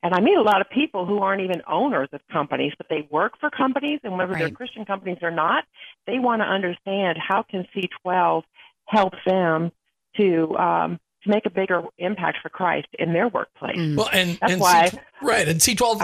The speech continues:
Speaker 3: isn't gonna be able to help all those people in the weeds,
Speaker 1: No.
Speaker 3: but there are lots of other ministries that we highlight right here on I Work for Him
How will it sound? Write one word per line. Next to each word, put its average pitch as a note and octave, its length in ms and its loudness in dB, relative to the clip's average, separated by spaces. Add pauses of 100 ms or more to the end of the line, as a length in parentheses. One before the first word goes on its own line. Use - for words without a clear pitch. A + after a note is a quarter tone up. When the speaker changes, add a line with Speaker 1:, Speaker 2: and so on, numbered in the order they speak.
Speaker 3:
isn't B3 400 2
gonna A3+ 180 0
be G#3+ 120 2
able G#3+ 140 4
to F#3+ 80 4
help G#3 220 0
all G3 140 2
those G#3 160 2
people F#3+ 320 0
in F3+ 160 0
the D#3 80 4
weeds, A#3+ 280 2 (120)
Speaker 1:
No. - 180 2 (140)
Speaker 3:
but G3 160 2
there A3+ 140 2
are G#3 160 4
lots G#3 360 2
of G#3 80 2
other A3 140 0
ministries G#3 460 0
that G3 60 0
we F#3 100 0
highlight G3 380 2
right G3+ 200 4
here G#3 120 4
on F#3+ 100 2
I F#3+ 180 2
Work F3+ 280 2
for F#3+ 100 -2
Him A3+ 260 -2